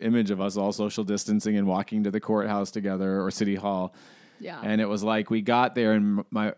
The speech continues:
Speaker 1: Marissa and I got there fairly early, and we were supposed to meet a bunch of people from our church. But okay, so here's what I'm, here's what I'm realizing, and, and, and maybe Macy can pop off a little bit on defund the police.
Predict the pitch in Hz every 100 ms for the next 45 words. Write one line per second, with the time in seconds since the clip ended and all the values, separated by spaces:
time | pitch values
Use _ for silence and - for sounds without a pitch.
0 | 113 113 113 113 101 101 101 95 - 107
1 | 104 95 - 113 117 101 82 80 73 -
2 | _ _ _ - 98 98 95 95 95 -
3 | 107 104 - 98 92 90 87 95 90 92
4 | 87 87 - 104 92 85 - - 98 92
5 | - _ _ _ _ _ _ _ - 151
6 | 120 78 - - - 135 127 202 190 185
7 | 139 117 - 190 180 165 113 95 82 85
8 | 85 104 - 120 117 117 123 143 139 117
9 | 110 - 104 - 98 101 90 82 85 90
10 | 87 85 85 85 87 85 78 - - 50
11 | 50 -